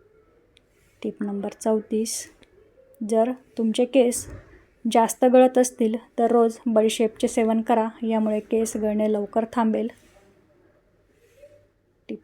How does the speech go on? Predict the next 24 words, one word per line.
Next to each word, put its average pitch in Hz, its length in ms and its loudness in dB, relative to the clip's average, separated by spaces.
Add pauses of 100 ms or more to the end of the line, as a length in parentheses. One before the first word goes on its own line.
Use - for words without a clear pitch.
नंबर 202 280 -10
पस्तीस, - 640 -6 (760)
जर 233 280 2 (220)
हलक्या 240 400 0 (140)
पिवळ्या 240 340 6
रंगाची 220 560 0 (540)
लघवी 226 380 6 (280)
होत 233 280 0
असेल 226 340 -2 (200)
तर 220 100 0
समजावे 226 520 0
की 226 260 -4 (120)
तुमच्या 220 340 -2
शरीरामध्ये 220 640 0
पाण्याचे 214 480 -4
प्रमाण 220 380 -2 (320)
चांगले 220 340 0
आहे 233 300 0 (220)
किंवा 254 200 -2
व्यवस्थित 220 600 -2
आहे. - 220 -8 (1160)
टिप 220 220 -10
नंबर 214 300 -4 (680)
छत्तीस, 240 600 -4